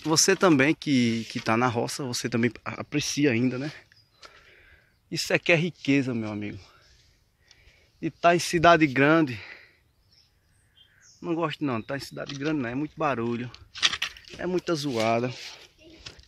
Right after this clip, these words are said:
Eu gosto de tá num lugar desse, ao som dos pássaros, como vocês estão ouvindo aí. Olha aí, ó. Tudo natural.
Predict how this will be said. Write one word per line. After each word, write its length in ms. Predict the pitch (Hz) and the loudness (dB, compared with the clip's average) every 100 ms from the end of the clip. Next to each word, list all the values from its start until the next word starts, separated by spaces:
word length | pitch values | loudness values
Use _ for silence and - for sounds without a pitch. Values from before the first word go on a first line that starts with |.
| - | -10
Eu 160 | 185 | -4
gosto 220 | 185 180 | 0 0
de 80 | - | 0
tá 160 | 147 165 | 6 8
num 100 | 170 | 8
lugar 280 | 165 156 147 | 8 8 8
desse, 580 | 131 131 139 139 - - | 8 8 8 6 0 -2
ao 160 | - 147 | 0 0
som 220 | - 160 | 6 8
dos 180 | 151 - | 8 6
pássaros, 520 | - 123 131 127 123 | 4 6 6 4 0
como 180 | 135 131 | 4 4
vocês 320 | 127 - 123 | 4 0 0
estão 280 | 120 - 131 | 0 4 4
ouvindo 340 | 120 113 123 | 6 6 6
aí. 240 | 117 107 117 - - - - - - - - - - - _ _ _ _ - | 6 2 -2 -12 -20 -20 -20 -20 -20 -20 -18 -18 -20 -20 _ _ _ _ -4
Olha 200 | 120 120 | 2 4
aí, 180 | 107 95 | 4 0
ó. 40 | - _ - - - - - - - - - - - _ _ _ - | -10 _ -20 -20 -20 -20 -20 -20 -20 -20 -20 -20 -20 _ _ _ -16
Tudo 200 | 143 151 | -4 0
natural. 640 | 131 - 123 107 104 123 | 0 0 -2 0 0 -2